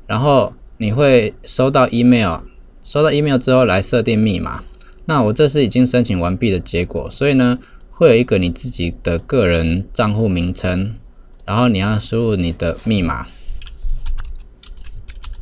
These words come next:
好，输入密码之后呢，按登录，然后这个就是登录之后的管理后台。哦，这个就是B N I Connect 的后台。那后台这边会有一个照片哈，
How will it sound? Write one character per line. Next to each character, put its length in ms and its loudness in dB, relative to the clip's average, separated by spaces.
好， 200 -4
输 140 -2
入 120 4
密 140 2
码 200 2
之 160 -2
后 140 6
呢， 80 2
按 200 2
登 240 0
录， 240 0
然 120 0
后 80 4
这 120 2
个 100 4
就 140 4
是 340 4
登 240 2
录 160 2
之 180 0
后 140 4
的 400 -2
管 240 0
理 80 4
后 220 2
台。 320 -6
哦， 120 -8
这 80 -2
个 60 2
就 100 2
是 80 4
B 220 0
N 100 2
I 120 0
Connect 320 -2
的 240 -6
后 180 -2
台。 300 -12
那 100 -4
后 140 6
台 140 6
这 120 6
边 220 4
会 120 4
有 40 8
一 60 6
个 240 2
照 280 2
片 300 0
哈， 240 -6